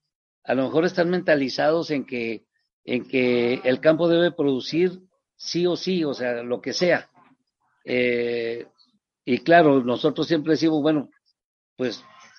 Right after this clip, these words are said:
pues se debe producir, pero no a costa de la salud de la gente, ¿no? Entonces, ahí es un poco la, la discrepancia, ¿no? Pero sí, efectivamente, pues hay, hay incluso críticas de las asociaciones de,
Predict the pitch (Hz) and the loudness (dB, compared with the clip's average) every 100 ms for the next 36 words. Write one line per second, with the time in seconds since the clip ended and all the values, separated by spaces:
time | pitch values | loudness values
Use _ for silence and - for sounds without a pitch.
0 | - 123 - 135 160 196 190 156 131 185 | -10 -4 0 4 4 4 4 4 6 4
1 | 185 147 135 147 151 156 - 156 131 123 | 4 4 6 4 2 -2 2 2 2 -2
2 | 127 139 143 123 165 160 - 110 147 175 | -4 -2 -2 -4 -4 -6 -6 -10 -12 -18
3 | _ _ _ _ _ _ - - 147 139 | _ _ _ _ _ _ -4 2 2 2
4 | - _ _ - 127 151 143 147 156 127 | -6 _ _ -6 -2 0 0 -2 -4 -4
5 | 147 127 110 - 127 113 110 - - 98 | 0 0 0 -6 -8 -6 -6 -6 -6 -4
6 | 107 101 - 104 147 - _ _ _ _ | -2 -4 -6 -8 -10 -14 _ _ _ _
7 | - 143 - 220 185 147 180 180 165 233 | 2 4 6 4 4 2 4 4 4 2
8 | 170 - 131 143 139 151 156 147 127 - | 0 -2 0 4 6 6 4 2 -2 -10
9 | _ _ _ - 147 170 156 160 170 - | _ _ _ -2 0 0 -2 -4 -4 -2
10 | 151 196 180 - 139 131 - - _ _ | -2 0 -4 -4 -4 -4 -8 -20 _ _
11 | _ 127 120 113 120 - 117 - 110 147 | _ -6 -4 -4 -6 -6 -4 -4 -2 2
12 | 151 156 139 123 113 110 | 4 4 2 0 0 -4